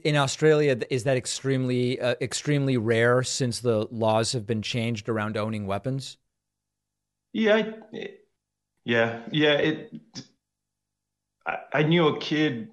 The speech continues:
Speaker 2: who grew up on a farm who'd shot guns, but that's, like, literally the only person I knew that
Speaker 1: You
Speaker 2: had
Speaker 1: knew
Speaker 2: any
Speaker 1: one
Speaker 2: experience
Speaker 1: person with
Speaker 2: with guns.
Speaker 1: guns. Yeah, no, that's definitely very different. That, that is, that is definitely different.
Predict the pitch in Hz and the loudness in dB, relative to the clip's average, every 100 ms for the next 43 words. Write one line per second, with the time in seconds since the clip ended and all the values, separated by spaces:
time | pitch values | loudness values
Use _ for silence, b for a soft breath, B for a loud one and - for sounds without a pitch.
0 | _ - 131 135 131 117 107 - 123 131 | _ -10 -6 -2 0 0 -2 0 2 2
1 | 120 110 113 110 92 104 98 - 90 90 | 2 0 -2 -4 -2 -6 -6 -6 -6 -6
2 | 101 90 104 107 - - 113 110 104 101 | -8 -4 -2 -2 -6 -8 -4 0 0 0
3 | 98 95 98 95 98 95 92 92 90 - | -2 -2 -4 -4 -4 -2 -2 -6 -8 -10
4 | 104 131 165 180 156 165 160 151 151 131 | -4 2 4 6 6 4 4 0 0 0
5 | - 110 107 95 98 87 113 98 123 131 | 0 -4 -4 -4 -4 -4 -4 -2 2 2
6 | 139 151 139 131 110 104 107 98 95 90 | 2 2 2 -2 -6 -4 -4 -4 -6 -10
7 | 82 - 110 104 113 110 98 117 104 104 | -14 -8 -6 -2 0 0 -2 -4 -4 -8
8 | 95 90 85 82 85 | -10 -12 -12 -12 -14